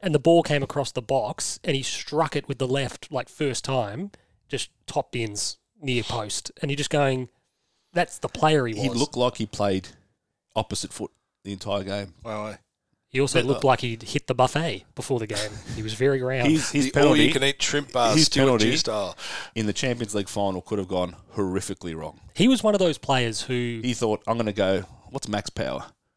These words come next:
Speaker 2: We'll go forty percent above that." He's tried to
Speaker 1: He
Speaker 2: belt
Speaker 1: tried
Speaker 2: the
Speaker 1: to,
Speaker 2: living shit
Speaker 1: he tried
Speaker 2: out
Speaker 1: to
Speaker 2: of this
Speaker 1: Chris
Speaker 2: ball.
Speaker 1: Waddle it.
Speaker 2: If the keeper tried to save it, the keeper would be dead. That's how hard he kicked
Speaker 1: It was
Speaker 2: it.
Speaker 1: a Julian Dix
Speaker 2: But, but this
Speaker 1: style
Speaker 2: could have
Speaker 1: penalty,
Speaker 2: gone,
Speaker 1: the
Speaker 2: this,
Speaker 1: Terminator.
Speaker 2: this could have gone out of the stadium,
Speaker 3: <laughs>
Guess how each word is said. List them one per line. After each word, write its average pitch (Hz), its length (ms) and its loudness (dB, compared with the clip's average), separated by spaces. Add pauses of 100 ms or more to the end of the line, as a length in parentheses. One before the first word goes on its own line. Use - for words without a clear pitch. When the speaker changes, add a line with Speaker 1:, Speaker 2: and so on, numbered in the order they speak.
(240)
Speaker 2:
We'll 107 120 -16
go 101 120 2
forty 104 300 -2
percent 90 280 -6
above 92 260 -8
that." 92 200 -8 (100)
He's 117 300 -4
tried 107 360 0
to 95 180 -4 (240)
Speaker 1:
He - 80 -2
Speaker 2:
belt 113 140 6
Speaker 1:
tried 175 120 8
Speaker 2:
the 113 80 6
Speaker 1:
to, 110 80 -2
Speaker 2:
living 110 320 2
shit - 540 0
Speaker 1:
he 156 100 -2
tried 180 240 8
Speaker 2:
out 160 60 6
Speaker 1:
to 147 60 0
Speaker 2:
of - 40 -6
this 175 80 -4
Speaker 1:
Chris 139 160 0
Speaker 2:
ball. 82 120 -2
Speaker 1:
Waddle 113 240 0
it. 113 60 -12 (340)
Speaker 2:
If 165 80 -6
the 185 80 0
keeper 214 220 2
tried 147 180 4
to 113 60 0
save 123 260 4
it, 107 60 0
the 90 100 -6
keeper 107 240 0
would 90 60 -16
be 92 100 -2
dead. 87 320 -2 (100)
That's 113 200 0
how 101 120 2
hard 98 300 -2
he 87 60 -6
kicked - 180 -14
Speaker 1:
It - 20 -16
was 120 100 -6
Speaker 2:
it. 113 80 -6
Speaker 1:
a - 20 -18
Julian 127 500 2
Dix 135 300 2
Speaker 2:
But, 160 80 4
but 165 40 -8
this 202 120 4
Speaker 1:
style 135 140 8
Speaker 2:
could 120 40 12
have 113 120 6
Speaker 1:
penalty, 131 360 6
Speaker 2:
gone, 101 80 -6
Speaker 1:
the 120 60 0
Speaker 2:
this, - 100 -4
Speaker 1:
Terminator. 120 560 6
Speaker 2:
this 170 140 -2
could 156 140 2
have 123 80 2
gone 117 220 2
out 123 140 6
of 113 60 -4
the 104 80 -2
stadium, 101 420 4 (100)
Speaker 3:
<laughs> 587 100 2